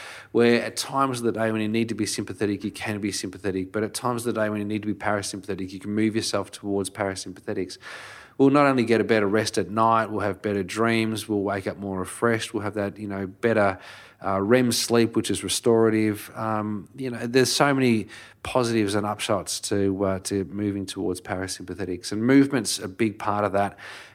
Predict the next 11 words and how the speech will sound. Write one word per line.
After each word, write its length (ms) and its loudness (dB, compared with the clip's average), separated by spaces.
And 280 -6
opening 340 0
up 120 -4
your 100 0
thoracic 400 -6
cage 400 -8
is 280 -6
such 320 -4
a 40 -4
significant 640 -6
po-, 160 -4